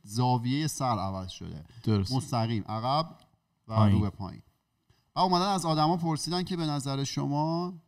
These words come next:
Speaker 1: تو چه حالتی طرف تمایل داره که از حالا خشونت یا از عصبانیت استفاده کنه که حرف خودش رو به کرسی بنشونه.
Speaker 2: درست.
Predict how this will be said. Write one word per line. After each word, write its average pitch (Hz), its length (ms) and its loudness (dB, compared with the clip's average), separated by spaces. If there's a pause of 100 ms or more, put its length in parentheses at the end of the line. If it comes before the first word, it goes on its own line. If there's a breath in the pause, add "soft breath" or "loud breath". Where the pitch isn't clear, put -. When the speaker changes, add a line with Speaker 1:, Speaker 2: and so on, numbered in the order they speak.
(140)
Speaker 1:
تو 139 140 -2
چه 156 220 -2
حالتی 117 560 -2
طرف 117 600 -2
تمایل 120 540 -2
داره 135 260 -6
که 135 180 -8
از 110 320 -4 (460 soft breath)
حالا 110 580 -2 (280)
خشونت 120 840 -2
یا 107 120 -2
از 92 140 -6
عصبانیت 107 640 -4
استفاده 110 480 -8
کنه 120 260 -4
که 120 120 -4
حرف 113 280 -2
خودش 113 380 -8
رو 110 60 -4
به 104 100 -4
کرسی 104 420 -2
بنشونه. 92 500 -6
Speaker 2:
درست. 92 460 0